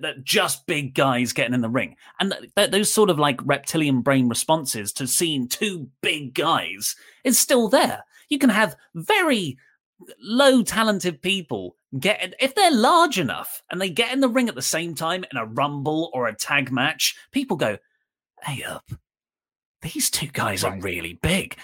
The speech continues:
Speaker 1: and they might
Speaker 2: Which we have
Speaker 1: hit each
Speaker 2: seen.
Speaker 1: other."
Speaker 2: Which we
Speaker 1: Still
Speaker 2: have seen
Speaker 1: happens
Speaker 2: recently.
Speaker 1: today.
Speaker 2: And, and I was gonna make the argument for,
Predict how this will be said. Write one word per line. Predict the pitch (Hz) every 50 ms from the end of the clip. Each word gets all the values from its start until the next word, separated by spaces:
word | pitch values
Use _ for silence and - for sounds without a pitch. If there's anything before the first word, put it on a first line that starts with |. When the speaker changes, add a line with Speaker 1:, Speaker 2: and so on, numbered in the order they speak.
| - - -
Speaker 1:
and | 151 151 151 139
they | - 214 277 320
might | 294 190 113 110 104 101
Speaker 2:
Which | - -
we | 139
have | 139 311 - -
Speaker 1:
hit | - 135 -
each | 143
Speaker 2:
seen. | - 95
Speaker 1:
other." | 92 - - 80 - - _ _ _ _ _ _ _ _ _ _ _ _ _ _ _ _ _
Speaker 2:
Which | - 151 156 -
we | - 165
Speaker 1:
Still | 151 147 392 381 330
Speaker 2:
have | 233
seen | 269 302 -
Speaker 1:
happens | - 269 240 - -
Speaker 2:
recently. | 247 - 320
Speaker 1:
today. | 359 294 - - - _ _ _ _ _ _ _ _ _ _ _ _ _ -
Speaker 2:
And, | 180 170 175 180 -
and | 190 175 170 160 156 160
I | 175
was | 160 156
gonna | - 180 165 165
make | 160 160 160 160
the | 156 151 151
argument | 151 151 143 - 156 151 147
for, | 143 - 160 156 156 156 156 151